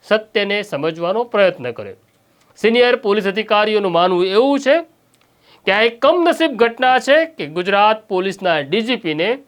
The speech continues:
પોતાના જ એક સાથી પોલીસ અધિકારીની ધરપકડ કરવાનો આદેશ આપવો પડે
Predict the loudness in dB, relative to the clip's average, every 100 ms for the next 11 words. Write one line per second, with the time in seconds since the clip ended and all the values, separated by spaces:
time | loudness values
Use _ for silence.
0 | _ _ 0 2 4 4 2 2 2 2
1 | 0 -2 0 0 0 -4 -2 -2 -2 -2
2 | -2 0 0 0 -2 -2 -2 -2 0 0
3 | 2 0 2 4 2 2 0 0 -2 -4
4 | -4 -8 -4 -4 -4